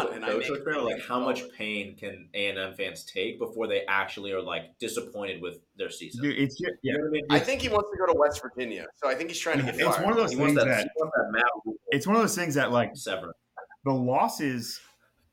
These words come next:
Speaker 3: with how young our football team is, you could almost take the losses. It's almost like, you know, like, building, 'cause I get that they're talented. I understand, like, "Oh, the, your five stars are bad, boo-hoo" argument. Like, at the end of the day, these kids
Speaker 1: Yeah.
Speaker 3: are five stars, but they're also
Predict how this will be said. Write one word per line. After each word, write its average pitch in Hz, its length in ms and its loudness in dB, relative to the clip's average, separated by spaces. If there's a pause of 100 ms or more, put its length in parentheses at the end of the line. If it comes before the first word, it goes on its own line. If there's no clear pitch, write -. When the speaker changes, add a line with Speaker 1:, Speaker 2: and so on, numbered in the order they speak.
(160)
Speaker 3:
with 131 200 0
how 226 280 0
young 127 360 2
our 120 120 2
football 120 320 -6
team 127 240 -4
is, 143 320 -8 (380)
you 120 140 0
could 135 140 0
almost 147 600 0
take 110 240 -2
the 101 60 -10
losses. - 540 -14 (240)
It's 123 140 -4
almost 151 240 4
like, 131 220 4
you 120 80 4
know, 98 280 -2 (120)
like, 104 300 -4
building, 127 360 -2
'cause 143 140 -2
I 160 100 2
get 147 240 0
that 127 80 -4
they're 117 100 0
talented. 117 320 -2
I 117 40 0
understand, 120 320 -2
like, 110 120 -2
"Oh, 120 200 0
the, 104 180 -6 (180)
your 120 140 0
five 120 280 -2
stars 104 260 -2
are 101 80 -4
bad, 101 340 -2
boo-hoo" 107 420 -4
argument. 107 340 -2
Like, 110 140 -2
at 120 80 -2
the 151 120 -2
end 185 100 2
of 160 60 0
the 120 80 0
day, 104 360 0
these 127 220 0
kids 113 480 -2
Speaker 1:
Yeah. 98 60 -6
Speaker 3:
are 98 80 -6
five 135 260 0
stars, 98 300 -6
but 107 80 -10
they're 120 120 -2
also 135 300 -4